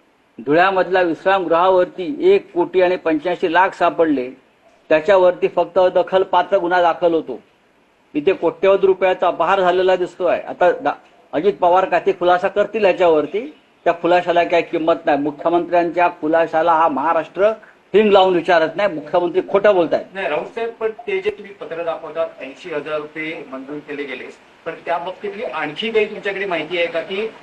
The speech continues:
Speaker 2: actually त्या कामासाठी किती निधी मागण्यात आला होता? आणि
Speaker 1: माझ्या हिशोबानं पंधरा कोटी रुपयाचा निधी मागितला आणि आठ कोटी रुपये मंजूर झाला. मंजूर झालेला पैसा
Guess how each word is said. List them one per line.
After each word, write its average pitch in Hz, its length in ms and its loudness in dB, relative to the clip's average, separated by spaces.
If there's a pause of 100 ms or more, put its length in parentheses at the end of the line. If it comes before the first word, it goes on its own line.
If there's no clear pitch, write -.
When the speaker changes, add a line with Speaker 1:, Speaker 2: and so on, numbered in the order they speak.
(340)
Speaker 2:
actually 185 540 -4 (220)
त्या 196 140 0
कामासाठी 202 640 -2
किती 220 500 -10 (120)
निधी 180 320 -6
मागण्यात 190 400 0
आला 175 180 2
होता? 160 340 -2 (340)
आणि 160 180 0
Speaker 1:
माझ्या 196 320 4
हिशोबानं 214 480 4
पंधरा 202 360 2
कोटी 202 260 2
रुपयाचा 196 340 2
निधी 180 240 0
मागितला 170 580 0 (720)
आणि 185 140 -2
आठ 214 400 0
कोटी 185 200 0
रुपये 226 460 2 (140)
मंजूर 196 480 0
झाला. - 260 -6 (1120)
मंजूर 196 360 2
झालेला 226 400 4
पैसा 135 640 -4